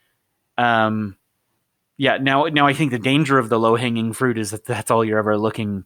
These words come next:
Speaker 2: to, to find in an organization. But the, the term low-hanging fruit, I don't know. It,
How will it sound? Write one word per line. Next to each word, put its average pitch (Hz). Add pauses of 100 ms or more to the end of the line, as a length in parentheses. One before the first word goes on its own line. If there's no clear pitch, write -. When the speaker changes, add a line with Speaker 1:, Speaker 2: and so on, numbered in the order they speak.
(120)
Speaker 2:
to, 98
to -
find 107
in 101
an 98
organization. 98
But 101
the, 110 (320)
the 131
term 185
low-hanging 123
fruit, 117
I 127
don't 127
know. 113
It, 101